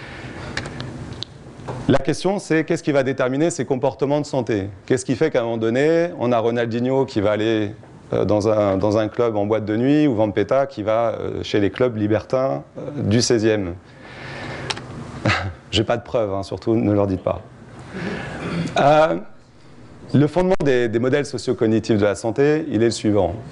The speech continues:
C'est que d'abord, les croyances, les représentations, les préconceptions d'une personne,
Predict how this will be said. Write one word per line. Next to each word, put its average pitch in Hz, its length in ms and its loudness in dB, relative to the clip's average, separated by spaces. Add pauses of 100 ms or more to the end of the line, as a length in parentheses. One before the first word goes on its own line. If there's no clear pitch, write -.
C'est 113 180 0
que 131 80 2
d'abord, 151 560 2
les 110 140 0
croyances, 143 640 0
les 107 100 4
représentations, 139 1000 2 (500)
les 107 160 6
préconceptions 147 720 -2
d'une 117 160 0
personne, 123 600 -2